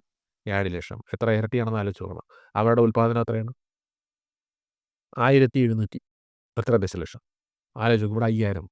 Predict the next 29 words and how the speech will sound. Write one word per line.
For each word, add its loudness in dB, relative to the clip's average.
കണക്കുകൾ 0
കണ്ടില്ലേ? 2
ഏഴ് 0
ലക്ഷം -2
ഹെക്ടറിൽ 0
ചെയ്യണതാണ് 0
ഇവിടെ 0
ഒരു 0
ലക്ഷം 2
ഹെക്ടറിൽ 0
ചെയ്തിട്ട് 0
അവർ 0
ആയിരത്തി 2
എഴുന്നൂറ്റി 4
ഉണ്ടാക്കണം. -2
ഉൽപ്പാദനക്ഷമത -2
തന്നെ -2
പതിനയ്യായിരം. -2
ഇവിടെ 2
എത്ര? -2
ഏഴായിരത്തി 2
ഇത്ര -4
ഹെക്ടറിലാണ് -6
ഉൽപ്പാദനക്ഷമതയുള്ളത് -2
കേരളത്തിൽ. -10
കേരം 2
തിങ്ങും 0
കേരള 0
നാട്ടിൽ, 0